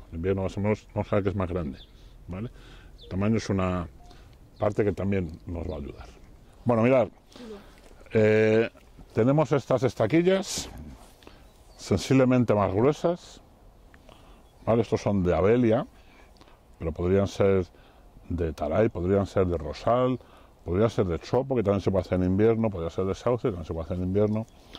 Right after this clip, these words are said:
¿vale? Es estaquilla de invierno, es estaquilla madera dura. Esto ya está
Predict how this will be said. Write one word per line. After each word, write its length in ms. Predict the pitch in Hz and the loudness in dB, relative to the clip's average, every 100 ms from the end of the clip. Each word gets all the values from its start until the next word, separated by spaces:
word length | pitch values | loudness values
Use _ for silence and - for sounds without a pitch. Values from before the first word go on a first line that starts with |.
| - - - - | -20 -20 -10 -2
¿vale? 200 | 113 - - - - - - - - _ - - | -2 -2 -12 -20 -20 -20 -20 -20 -20 _ -20 -8
Es 160 | 120 127 | -4 -4
estaquilla 480 | - 104 120 117 | -2 0 2 4
de 100 | 98 | 2
invierno, 400 | 85 82 85 85 | 0 -2 -2 -2
es 80 | 104 | -4
estaquilla 580 | 117 - 95 117 120 127 - | -6 -6 -2 0 0 -2 -6
madera 340 | 87 92 113 117 | -4 0 2 0
dura. 420 | 98 92 92 76 - - - | -2 0 2 0 -6 -14 -14
Esto 220 | - - | -14 -12
ya 140 | 67 - | -14 -14
está 280 | - 73 | -12 -14